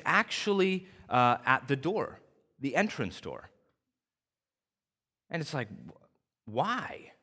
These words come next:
That's easy. You stand there and you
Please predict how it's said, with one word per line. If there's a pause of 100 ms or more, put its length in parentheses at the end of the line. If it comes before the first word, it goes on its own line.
(260)
That's (580)
easy. (680)
You
stand
there (1200)
and
you